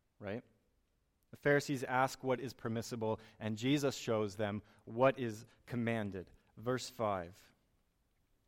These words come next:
And Jesus said to them, "Because of your hardness of heart, he wrote this commandment."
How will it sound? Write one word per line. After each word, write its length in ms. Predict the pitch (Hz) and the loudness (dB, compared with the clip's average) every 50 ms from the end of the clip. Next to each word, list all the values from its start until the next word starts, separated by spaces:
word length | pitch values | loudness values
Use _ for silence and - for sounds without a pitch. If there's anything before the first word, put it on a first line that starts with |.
| - - - | -18 -10 -6
And 120 | 131 120 | -4 -2
Jesus 320 | 113 147 143 139 139 123 - | 2 2 2 2 0 -2 0
said 240 | - 147 139 131 127 | 2 4 4 4 2
to 80 | - | 2
them, 260 | 123 123 120 120 117 113 - - - - | 2 2 2 2 0 -4 -8 -20 -16 -8
"Because 500 | - 131 - - 160 175 170 175 170 165 | -8 -8 -4 2 6 8 8 8 8 6
of 160 | 175 156 135 135 | 2 -2 -2 0
your 160 | 135 139 127 | 0 0 0
hardness 480 | 120 131 156 160 165 165 165 156 - | 4 6 6 6 6 6 2 -2 -2
of 160 | - 139 117 - | -4 -8 -10 -10
heart, 580 | - - - 175 190 190 147 - - - - - _ _ _ _ _ _ _ _ _ _ | -6 2 6 8 8 8 8 2 -4 -16 -18 -20 _ _ _ _ _ _ _ _ _ _
he 160 | - - 135 131 | -6 -4 -2 2
wrote 300 | 127 135 131 131 131 - | 4 4 4 4 2 -2
this 180 | 139 120 - | -4 -4 -4
commandment." 600 | - - 120 113 107 104 101 98 95 92 90 - | -4 -4 -4 -2 -2 -2 -4 -4 -6 -8 -10 -12